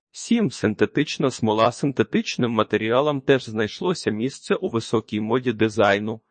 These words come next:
Дизайнер Гаетано Пеше знайшов їм альтернативне застосування. В результаті насвітився стіл та волоне для створення до нього стільниці.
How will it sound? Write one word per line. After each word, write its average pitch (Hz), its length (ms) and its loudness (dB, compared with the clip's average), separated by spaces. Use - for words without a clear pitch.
Дизайнер 110 600 2
Гаетано 135 520 2
Пеше 151 340 -2
знайшов 117 500 0
їм 113 220 0
альтернативне 165 800 0
застосування. 117 760 -2
В - 120 -6
результаті 110 640 -2
насвітився 107 680 -4
стіл 110 340 -6
та 107 120 2
волоне 135 440 0
для 123 180 -2
створення 120 580 -2
до 110 140 -2
нього 151 280 -4
стільниці. 175 680 -4